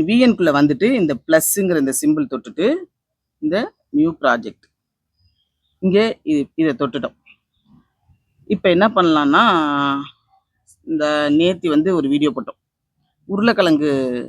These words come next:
வீடியோ போட்டிருக்கேனா, இந்த வீடியோ எடுத்துக்கலாம். என்ன பண்ணிருக்கோம், இதெல்லாம் பாருங்க, இந்த உருளைக்கிழங்கு வேக வச்சது, இது பண்ணது, இதெல்லாம் அவ்வளோ இருக்கு இதுல. இது, இது, இதெல்லாம் ஒண்ணு சேர்த்துக்கலாம். சரியா?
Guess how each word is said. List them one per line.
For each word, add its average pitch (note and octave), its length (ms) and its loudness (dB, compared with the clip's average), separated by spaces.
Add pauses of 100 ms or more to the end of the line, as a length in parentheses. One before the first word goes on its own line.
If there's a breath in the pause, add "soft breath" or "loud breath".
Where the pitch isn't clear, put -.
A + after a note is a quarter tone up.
(540)
வீடியோ D#3+ 200 0
போட்டிருக்கேனா, E3+ 420 0 (200)
இந்த F3 160 0
வீடியோ F#3+ 240 2
எடுத்துக்கலாம். B2+ 420 -4 (840)
என்ன F#3 180 2
பண்ணிருக்கோம், D#3+ 600 2
இதெல்லாம் F3 300 2
பாருங்க, C#3 220 0
இந்த C#3 140 0
உருளைக்கிழங்கு E3+ 680 0
வேக F3 320 0
வச்சது, E3 460 -2 (300)
இது E3+ 180 -6
பண்ணது, D#3+ 540 0
இதெல்லாம் D#3+ 580 4 (140)
அவ்வளோ E3+ 440 2
இருக்கு D#3+ 260 -2
இதுல. D3 180 -2 (1500)
இது, D#3 200 0 (100)
இது, D3+ 180 2 (140)
இதெல்லாம் F3 380 4
ஒண்ணு G#3 280 4
சேர்த்துக்கலாம். C#3+ 420 -4 (500)
சரியா? F#3 300 -2